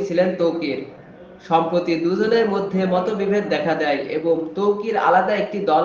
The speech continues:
গঠন করেন। হান্নানকে হটিয়ে এলাকায় নিয়ন্ত্রণ প্রতিষ্ঠা করার চেষ্টা চালাচ্ছিল তৌকিরের দল। গতকাল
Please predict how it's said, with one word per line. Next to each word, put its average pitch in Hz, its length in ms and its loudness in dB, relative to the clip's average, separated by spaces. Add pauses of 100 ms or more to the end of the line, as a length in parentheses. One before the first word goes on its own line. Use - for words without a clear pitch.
(100)
গঠন 165 240 0
করেন। 135 300 2 (1000)
হান্নানকে 220 520 0
হটিয়ে 175 460 2
এলাকায় 160 440 2
নিয়ন্ত্রণ 208 500 -2
প্রতিষ্ঠা 180 380 -4
করার 160 360 0 (200)
চেষ্টা 208 300 -4 (100)
চালাচ্ছিল 170 420 0 (240)
তৌকিরের 196 580 -4
দল। 139 240 -4 (1200)
গতকাল 214 400 4